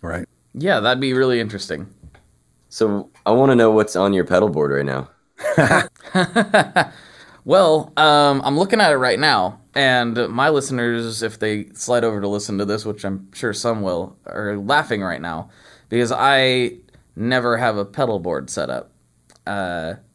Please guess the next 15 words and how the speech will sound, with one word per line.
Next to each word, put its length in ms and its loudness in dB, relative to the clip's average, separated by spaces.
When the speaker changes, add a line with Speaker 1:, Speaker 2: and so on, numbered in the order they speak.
Speaker 2:
I, 420 -2
I 140 -2
have 240 2
a 40 4
lot 220 2
of 80 -4
pedals, 480 -2
Speaker 3:
Uh-huh. 260 -2
Speaker 2:
and 420 -4
I'm 260 -6
constantly 480 -4
getting 300 -2
new 140 0
ones. 440 -4
And 560 -4